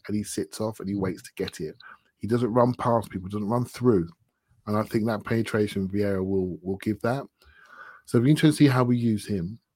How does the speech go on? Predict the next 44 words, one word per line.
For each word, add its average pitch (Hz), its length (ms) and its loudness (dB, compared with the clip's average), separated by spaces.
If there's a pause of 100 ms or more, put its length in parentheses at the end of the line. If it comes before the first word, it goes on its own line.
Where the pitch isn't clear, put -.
(540)
And 113 160 0
then 113 200 2
are 120 160 6
we 139 80 6
gonna 127 220 4
say, 107 420 0
"You 120 100 -4
know 139 120 0
what, 113 200 0
we're 120 140 4
okay 139 360 0
in 123 80 0
that 98 180 -4
right 92 280 -4 (240)
pod, 95 280 -4
that 87 160 -4
right 87 300 -4
zone, 87 380 -8 (360)
because 104 180 -4
with 127 180 2
Vieira, 107 340 2
with 107 200 0
Marquinhos, 101 480 -2 (400)
and 107 120 -2
with 110 160 0
Saka, 98 360 -2
we, 95 160 -6 (240)
and 104 80 -2
with 107 140 0
Odegaard, 107 520 2
we 110 80 -6
got - 260 -2
enough." 104 560 -2 (480)
You 123 100 2
know, 143 220 6 (340)
we 113 60 -2
got 117 200 4
enough. 117 360 -2 (680)
And 151 100 4
this 160 80 2
is 156 80 4
why 143 120 8
I 139 40 8
think 139 280 0